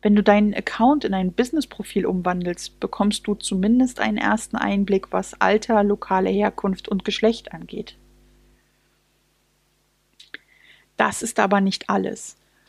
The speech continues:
Du kannst zum Beispiel durch Umfragen in deiner Story herausfinden, was deine Abonnenten sich wünschen und wer sie sind. Bleiben wir mal bei unserem Beispiel von eben.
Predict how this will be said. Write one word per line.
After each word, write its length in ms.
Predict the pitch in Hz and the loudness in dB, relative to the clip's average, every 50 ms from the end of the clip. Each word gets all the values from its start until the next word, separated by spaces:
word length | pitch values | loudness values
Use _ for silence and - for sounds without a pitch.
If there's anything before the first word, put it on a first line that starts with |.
| _ _ - | _ _ -6
Du 80 | 220 | -4
kannst 380 | 214 - 233 240 240 240 - - | -2 2 2 2 2 0 -2 -2
zum 140 | - 226 214 | 0 2 4
Beispiel 300 | 208 208 208 - - 202 | 4 2 0 -2 0 2
durch 240 | 220 214 208 - | 2 2 2 2
Umfragen 460 | 247 254 254 - - - 190 190 - 190 | 0 0 0 -2 -4 -2 -2 -2 -2 -2
in 40 | |
deiner 240 | 185 196 190 190 202 | -2 -2 0 0 0
Story 400 | 202 - - - 208 226 254 262 | -2 -2 2 4 4 4 4 2
herausfinden, 840 | 240 - 208 196 - 190 196 202 - - - 214 214 - 240 220 196 | 0 -2 -4 0 0 0 0 0 -2 0 0 0 0 2 0 0 2
was 200 | 202 202 - - | 0 -2 0 0
deine 340 | - 196 202 196 - - | 0 2 2 0 0 -2
Abonnenten 540 | - 190 185 202 185 185 190 196 202 - 208 | -4 -4 -2 -2 -2 0 -2 -2 0 -2 0
sich 260 | 185 196 190 - - | 0 0 -4 -4 -2
wünschen 320 | - 196 190 - - 220 - | 0 0 0 0 -2 -4 -2
und 180 | - 202 196 | -2 -2 0
wer 140 | - 196 196 | 2 2 2
sie 140 | 190 208 214 | 2 0 0
sind. 420 | 190 - 190 180 160 - - - _ _ _ _ _ _ _ _ _ _ _ _ _ | 0 0 -2 -2 -2 -6 -10 -14 _ _ _ _ _ _ _ _ _ _ _ _ _
Bleiben 400 | - 190 190 220 285 302 294 254 | 2 4 4 4 4 4 2 4
wir 60 | 269 | 4
mal 180 | 240 240 240 233 | 4 6 6 6
bei 120 | 220 220 | 6 4
unserem 340 | 214 226 220 - 220 208 202 | 4 2 2 4 4 2 4
Beispiel 340 | 202 196 196 - - - 208 | 4 2 2 0 0 -2 -2
von 240 | - - - 190 - - | -2 0 -6 -6 -4 -4
eben. 340 | 185 185 - - - - | -6 -6 -4 -6 -8 -10